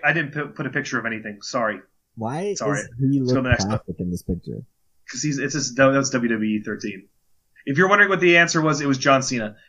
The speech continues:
Speaker 1: Anyways, all right, here we go.
Speaker 2: Oh.
Speaker 1: Next, next one. Give me the name.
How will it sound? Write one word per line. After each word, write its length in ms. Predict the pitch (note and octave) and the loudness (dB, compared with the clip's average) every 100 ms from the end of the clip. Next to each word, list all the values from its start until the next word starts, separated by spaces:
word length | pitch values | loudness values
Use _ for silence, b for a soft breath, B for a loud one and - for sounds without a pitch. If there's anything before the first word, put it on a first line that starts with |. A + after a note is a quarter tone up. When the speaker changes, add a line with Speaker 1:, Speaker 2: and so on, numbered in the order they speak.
| b F3+ | b 4
Speaker 1:
Anyways, 400 | G#3 G#3 F#3+ C#3+ | 8 8 6 6
all 100 | F3 | 8
right, 60 | |
here 120 | E3+ F3+ | 8 8
we 60 | |
go. 120 | D#3 | 6
Speaker 2:
Oh. 100 | - | 4
Speaker 1:
Next, 260 | E3 E3+ - F3+ | 2 2 4 2
next 180 | F3 | 2
one. 260 | C#3+ A#2 A#2+ _ _ _ _ _ _ _ _ _ _ _ _ _ _ _ - _ _ - | 0 -2 -6 _ _ _ _ _ _ _ _ _ _ _ _ _ _ _ -20 _ _ -6
Give 120 | E3 | 0
me 60 | F3 | 2
the 80 | E3 | 4
name. 380 | D3 B2 G#2+ | 4 2 0